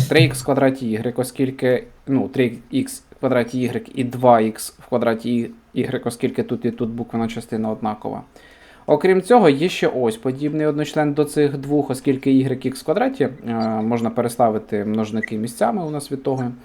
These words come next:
не зміниться вираз, тобто ікс в квадраті y насправді ось записаний. А, і також бачимо іще ось подібний одночлен і мінус три подібний одночлен.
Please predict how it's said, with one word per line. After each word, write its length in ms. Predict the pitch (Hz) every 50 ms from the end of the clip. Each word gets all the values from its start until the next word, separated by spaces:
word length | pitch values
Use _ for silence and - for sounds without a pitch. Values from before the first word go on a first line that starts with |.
| - - - - - -
не 180 | 131 131 131
зміниться 480 | 123 120 127 127 123 120 117 117 - 120
вираз, 280 | 113 120 117 113 110 -
тобто 280 | - 120 113 - 120
ікс 160 | 117 113 -
в 40 | -
квадраті 460 | - 117 113 113 110 110 - 120 117
y 120 | 110 - - -
насправді 460 | 117 110 - - 113 110 104 - 110
ось 120 | 110 110 107
записаний. 640 | 107 110 - - 110 107 - - - - - - - _ _ _ _ _ - - - - - - - - - - _ _
А, 320 | - 160 156 156 156 147 -
і 260 | 214 254 294 311 302
також 400 | - - 233 240 240 240 214 170
бачимо 520 | 135 143 160 175 - - 165 156 151 156 - -
іще 800 | 147 139 - - - - - - - 131 127 123 113 104 92 - -
ось 400 | 110 110 - 151 - - - - _ _ _ _ _ _ _
подібний 680 | 170 160 160 156 160 165 156 160 156 151 147 147 - - _ _ _ _ _ _ _ _ _ -
одночлен 600 | 143 143 139 147 139 135 - - 143 135 135 135 139
і 60 | 151
мінус 300 | 147 147 147 139 131 135
три 140 | - 160 160
подібний 420 | - 120 104 117 120 113 120 113
одночлен. 480 | 110 107 110 107 - - 113 98 98